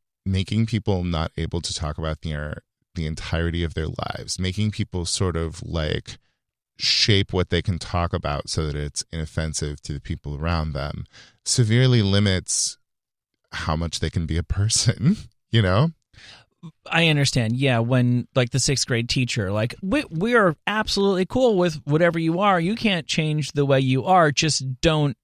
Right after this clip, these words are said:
Speaker 2: act on it in any way that might make anybody uncomfortable. So
Speaker 1: Yes.
Speaker 2: paint yourself into a tiny little corner and we won't beat you up."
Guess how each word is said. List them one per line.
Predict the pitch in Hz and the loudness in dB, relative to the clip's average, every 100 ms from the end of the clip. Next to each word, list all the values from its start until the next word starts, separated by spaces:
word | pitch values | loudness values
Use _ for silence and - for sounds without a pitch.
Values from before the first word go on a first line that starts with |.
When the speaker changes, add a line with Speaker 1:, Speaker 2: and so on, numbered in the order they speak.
| _ | _
Speaker 2:
act | 156 156 - | 0 0 0
on | 143 139 | 0 0
it | 123 | 0
in | 131 | 0
any | 131 135 123 | 0 2 2
way | 120 117 | 4 2
that | 113 | 2
might | 117 113 | 0 0
make | 117 113 - | 0 -2 -4
anybody | 131 135 123 117 113 113 113 | 2 4 6 4 4 2 2
uncomfortable. | 113 110 - 160 139 120 76 64 | 2 2 2 2 2 0 -2 -2
So | - | 2
Speaker 1:
Yes. | 127 | 2
Speaker 2:
paint | 180 165 | 2 2
yourself | 151 156 143 | 4 4 2
into | 139 131 | 2 2
a | 127 | 2
tiny | 143 135 | 2 2
little | 127 123 120 | 2 2 2
corner | - 214 175 156 | 2 2 2 2
and | 139 | 2
we | 135 | 2
won't | 120 117 | 4 4
beat | 113 104 | 2 2
you | 110 | 2
up." | - | 2